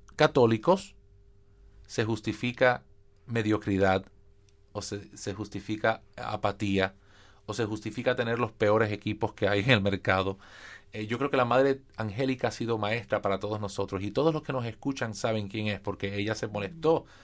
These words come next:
porque su señal llegara a América Latina y Estados Unidos a los hispanos. Entonces, eh, la Madre Angélica siempre dijo: "Lo mejor para Dios".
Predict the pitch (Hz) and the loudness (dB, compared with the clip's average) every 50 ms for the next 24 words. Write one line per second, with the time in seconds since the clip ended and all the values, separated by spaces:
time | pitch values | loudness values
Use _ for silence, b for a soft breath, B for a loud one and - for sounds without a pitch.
0 | B B B B B B B - - 120 113 107 101 - 110 104 - - 110 104 | B B B B B B B -4 0 0 0 0 0 -4 -6 -6 -6 -6 -6 -6
1 | 98 107 107 104 110 110 110 107 104 101 120 143 147 131 107 92 - - - - | -4 -4 -2 0 0 0 0 -2 0 6 8 10 10 10 8 4 2 -4 -10 -6
2 | 107 101 101 101 101 98 104 101 95 95 104 104 101 104 104 98 87 - 107 101 | -2 0 2 2 2 4 4 2 2 2 0 0 0 0 0 -2 -2 0 0 0
3 | 98 95 101 101 104 104 101 - 104 92 90 95 90 - - 120 104 95 90 - | 0 -2 -2 -4 -4 -4 0 0 0 -2 -2 -4 -4 4 4 4 4 4 0 -6
4 | B B B B B B B B - 127 135 139 139 135 - - - _ - 123 | B B B B B B B B 2 4 4 4 4 2 0 -4 -10 _ -10 -8
5 | 120 123 127 135 160 185 190 - 190 185 180 165 156 - 147 139 139 135 127 123 | -4 -2 0 0 0 0 0 -2 -4 -2 0 -2 -2 -2 -2 -2 0 0 0 0
6 | 127 123 113 110 107 107 101 - 135 147 143 - - - 120 113 110 104 98 95 | 0 0 0 0 0 0 0 0 0 0 -2 -6 -2 0 2 2 2 0 -2 -4
7 | 92 - - - - - - | -6 -8 -12 -16 -18 -20 -20